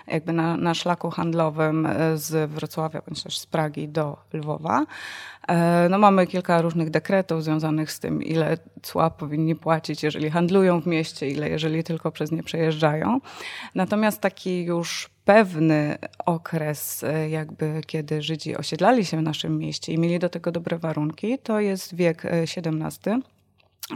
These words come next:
kiedy Bytom był miastem, e, prywatnym, miastem Donnersmarków, e, którzy,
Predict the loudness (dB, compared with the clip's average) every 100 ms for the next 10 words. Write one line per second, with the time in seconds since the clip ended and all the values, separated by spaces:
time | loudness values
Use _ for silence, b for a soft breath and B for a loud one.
0 | 0 2 6 6 6 4 0 2 4 2
1 | 2 B B B B -2 2 2 0 2
2 | 4 4 4 4 4 2 4 6 6 2
3 | -2 0 0 0 0 0 -2 0 0 -2
4 | -4 -6 -6 -6 0 0 0 -2 0 0
5 | 0 -6 0 0 2 2